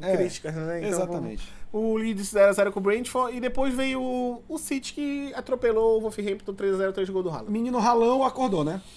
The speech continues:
Speaker 1: Tava um tempo
Speaker 2: É,
Speaker 1: sem fazer gol.
Speaker 2: e aí o seguinte, ele vai atrás do, do,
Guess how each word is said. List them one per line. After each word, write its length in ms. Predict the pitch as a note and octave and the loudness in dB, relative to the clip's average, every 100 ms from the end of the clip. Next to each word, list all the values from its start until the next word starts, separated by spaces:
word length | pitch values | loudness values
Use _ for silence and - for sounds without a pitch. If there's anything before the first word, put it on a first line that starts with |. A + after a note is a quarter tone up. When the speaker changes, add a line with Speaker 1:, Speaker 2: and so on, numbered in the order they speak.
| - - | -16 -6
Speaker 1:
Tava 180 | D#3+ F#3 | -4 0
um 20 | |
tempo 120 | A#3+ | 4
Speaker 2:
É, 140 | A3 | 8
Speaker 1:
sem 80 | G3+ | 8
fazer 180 | F#3 F3+ | 6 0
gol. 220 | D3+ B2 | -2 -4
Speaker 2:
e 120 | - G#3 | -4 0
aí 160 | A#3 | 0
o 60 | B3 | 0
seguinte, 680 | D4+ C#4 B3 G#3 - F#3+ F#3+ | -2 -2 -4 -4 -4 -4 -4
ele 380 | F#3+ F#3+ G3+ A3 | 0 2 2 -2
vai 160 | G#3 G#3 | -4 -4
atrás 320 | G#3+ G#3+ A3 | -2 -2 -2
do, 320 | G#3+ A3+ G#3 | -2 -2 -4
do, 1080 | G3 F3 F3 F#3+ F#3 F3 E3+ E3 D#3 D3+ C#3+ | -6 -8 -2 0 0 0 -2 -4 -6 -6 -8